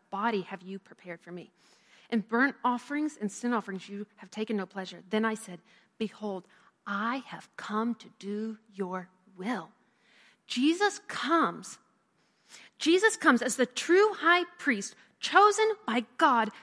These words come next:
clothed with his own righteousness, who came not to offer sacrifices for his own sin, but to offer his perfect sinless life for the sins of others,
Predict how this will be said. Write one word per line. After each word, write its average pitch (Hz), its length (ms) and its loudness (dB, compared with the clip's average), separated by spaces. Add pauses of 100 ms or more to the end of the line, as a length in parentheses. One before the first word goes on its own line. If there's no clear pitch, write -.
(120)
clothed 392 540 8
with 320 140 2
his 254 160 -2 (120)
own 392 280 8
righteousness, 254 580 4 (220)
who 330 80 0
came 320 340 4
not 370 240 8
to 381 60 2
offer 302 180 0
sacrifices 294 640 0
for 285 140 6
his 269 120 0 (120)
own 370 240 8
sin, 220 340 0 (360)
but 339 160 10
to 330 220 0
offer 339 420 8
his 381 260 2 (100)
perfect - 300 0
sinless 330 420 2
life 302 220 0
for 320 100 -2
the 302 80 -4
sins 339 400 0
of 220 160 -4 (160)
others, 262 600 2